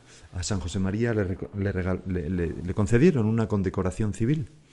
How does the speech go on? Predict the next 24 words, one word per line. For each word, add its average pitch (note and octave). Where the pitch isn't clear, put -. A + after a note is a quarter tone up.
Y A#2+
entonces, F3+
cuando G2+
fue -
a C#3
la C#3
tertulia, C3
le A#2
dijo: A#2+
"Hijos A#2
míos, D#3
pues C3
me F3
han -
concedido B2+
esto, B2+
pero -
a E3
mí G3+
todo C#3
eso A2+
me F#2+
da E2+
igual. E2